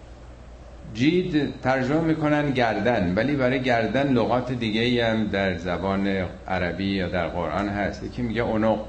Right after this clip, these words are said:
عنق می‌شه گردن دیگه، نیست؟ یا رقبه. معمولاً جایی که اسی-، اس-، اسارت رو بخواد بیان کنه، میگه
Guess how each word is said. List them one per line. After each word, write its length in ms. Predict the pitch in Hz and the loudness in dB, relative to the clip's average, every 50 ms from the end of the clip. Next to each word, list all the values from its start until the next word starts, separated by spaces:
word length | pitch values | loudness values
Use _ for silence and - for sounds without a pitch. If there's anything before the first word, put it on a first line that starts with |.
| - - - - - - - - - - - - - - - - - - 92 | -12 -16 -16 -16 -16 -16 -18 -18 -18 -18 -18 -18 -18 -18 -18 -18 -14 -8 -4
عنق 260 | 95 104 107 104 104 | -2 0 0 0 0
می‌شه 220 | 107 104 95 101 104 | -2 -4 -4 -4 -2
گردن 460 | 98 95 85 85 80 92 104 98 87 | 0 0 0 0 0 0 -2 0 0
دیگه، 240 | 82 80 78 78 82 | -2 -2 -4 -2 -2
نیست؟ 460 | 95 104 113 110 - - - - - - - - - - - - - - | -2 -2 -4 -6 -8 -12 -16 -18 -18 -16 -12 -10 -10 -10 -10 -8 -4 -2
یا 80 | 110 120 | 0 2
رقبه. 600 | 117 113 104 95 92 98 90 87 104 104 90 - - - - - - - - - - - - - - - - - - - - - - - - - - - - - - - | 4 4 4 4 4 2 2 4 2 2 2 0 -4 -10 -14 -16 -18 -18 -18 -18 -18 -18 -20 -18 -16 -14 -14 -14 -14 -18 -18 -20 -20 -20 -20 -20 -20 -20 -20 -18 -8 -2
معمولاً 400 | 98 110 123 131 131 135 151 175 | 0 2 2 4 4 4 4 4
جایی 240 | 175 151 160 165 156 | 4 2 2 0 0
که 220 | - - 156 151 - - - | 0 0 0 0 -2 -2 -4
اسی-، 500 | 113 113 - - - 139 139 139 139 - - - | -4 -4 -4 -4 -2 0 0 0 0 -2 -4 -6
اس-، 300 | 104 107 107 - - - | -6 -6 -6 -6 -6 -4
اسارت 540 | 113 101 92 110 107 110 117 139 143 - - | -4 -2 0 2 2 4 4 2 0 0 -2
رو 60 | 120 | -2
بخواد 480 | 98 101 101 - 101 101 101 95 87 - | 0 0 0 0 0 0 0 0 -2 0
بیان 380 | 98 95 98 95 95 95 95 | 0 2 2 2 2 0 0
کنه، 440 | 95 - 95 98 101 107 113 123 123 120 - - - - - - - - - | -2 -2 0 2 2 2 2 2 0 -4 -6 -12 -14 -14 -16 -16 -14 -10 -6
میگه 520 | 92 95 92 107 104 107 107 107 107 - | -4 -2 0 2 2 4 4 2 2 0